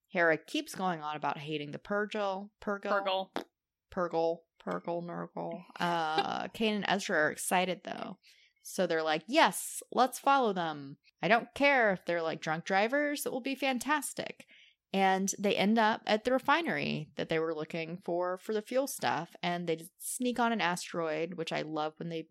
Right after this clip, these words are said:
Speaker 1: do on Star Wars, when they're just like, "Here, ship, gloop, glob onto this, and then don't move."
Speaker 2: <laughs>
Speaker 1: Um, so they're hiding behind there. The Purgle are all in the way. And turns out, Purgle like to eat this magical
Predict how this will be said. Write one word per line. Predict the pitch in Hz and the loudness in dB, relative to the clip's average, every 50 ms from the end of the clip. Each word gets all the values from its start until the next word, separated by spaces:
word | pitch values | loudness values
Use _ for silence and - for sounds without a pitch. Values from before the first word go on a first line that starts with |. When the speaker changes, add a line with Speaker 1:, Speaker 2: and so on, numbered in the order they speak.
| _ _ | _ _
Speaker 1:
do | - 160 160 | -8 -6 -6
on | 151 151 | -6 -6
Star | 156 - - 151 143 147 | -8 -6 -4 -2 -2 -2
Wars, | 147 147 139 - - 160 165 - | -2 -4 -6 -4 -4 -4 -6 -6
when | - 165 | -8 -6
they're | 165 160 165 | -6 -6 -6
just | - 165 - - | -6 -8 -6 -2
like, | 202 190 196 | -2 -4 -4
"Here, | - - 339 320 | -4 -2 -2 -2
ship, | 277 - - - 254 285 - _ _ _ - - _ _ _ _ _ _ - | 0 0 0 0 0 0 -2 _ _ _ -20 -20 _ _ _ _ _ _ 2
gloop, | 370 370 381 381 359 - - - - _ | 4 4 4 4 2 -2 -14 -18 -12 _
glob | 247 247 269 277 277 269 277 | 2 4 6 6 6 6 4
onto | 277 277 269 254 269 247 | 2 2 0 -2 -2 0
this, | 254 240 226 170 151 165 - - - - - - | 2 2 4 4 2 0 -2 -8 -8 -8 -4 -2
and | 180 185 185 | -2 0 0
then | 180 180 180 185 | 0 -2 -2 -2
don't | 185 190 185 185 - | -2 -2 -2 -2 -2
move." | 196 202 196 180 165 156 156 190 - - _ _ _ _ - - | -2 -4 -2 -2 -4 -6 -6 -8 -10 -18 _ _ _ _ -8 -8
Speaker 2:
<laughs> | 240 - 240 233 247 240 220 220 _ _ | -4 -2 0 0 0 -2 -2 -6 _ _
Speaker 1:
Um, | 160 165 170 165 165 165 175 180 180 175 - 190 | 0 0 2 2 2 0 -2 -2 -4 -6 -6 -6
so | - - - 208 185 | -4 -2 0 0 4
they're | 175 175 170 175 | 4 6 4 4
hiding | - 214 202 196 196 208 208 | 6 8 6 8 8 4 2
behind | 196 190 175 165 160 160 170 180 | 0 0 -2 -2 -4 -2 -2 -2
there. | 233 240 240 233 233 233 226 226 226 226 226 233 233 226 | 2 4 4 6 8 8 8 8 8 8 6 6 4 2
The | 220 226 | 0 -4
Purgle | - - - 240 226 226 220 220 220 220 | -8 -4 0 0 0 2 2 2 4 4
are | 214 214 208 | 4 4 2
all | 208 214 214 214 208 | 2 2 2 2 2
in | 208 | 0
the | 208 202 | -2 -2
way. | 202 208 208 202 202 202 202 202 202 202 202 - - - - - - - - _ _ | 0 0 0 2 2 2 2 2 0 -2 -4 -8 -14 -20 -20 -20 -20 -20 -20 _ _
And | - 185 190 190 190 190 190 190 196 | 0 2 4 6 6 6 4 2 0
turns | - - 285 285 294 285 233 | -2 0 0 0 2 0 4
out, | - 269 294 302 277 240 247 262 - - _ _ _ _ _ _ _ _ _ _ _ _ _ _ _ - | 4 6 6 6 6 4 4 2 -2 -8 _ _ _ _ _ _ _ _ _ _ _ _ _ _ _ 6
Purgle | 269 269 320 320 311 277 262 269 269 277 - | 6 6 6 8 6 6 6 6 4 2 2
like | - 247 247 247 240 | 6 6 6 6 4
to | - - - | -2 -8 -4
eat | - 285 277 - - | -2 -4 -4 -2 -2
this | 247 226 - | -2 0 2
magical | 233 233 233 240 233 - 254 - - 254 247 240 240 240 233 233 233 - - | 2 2 2 2 0 -2 -8 -2 0 0 0 2 0 0 -2 -4 -6 -8 -12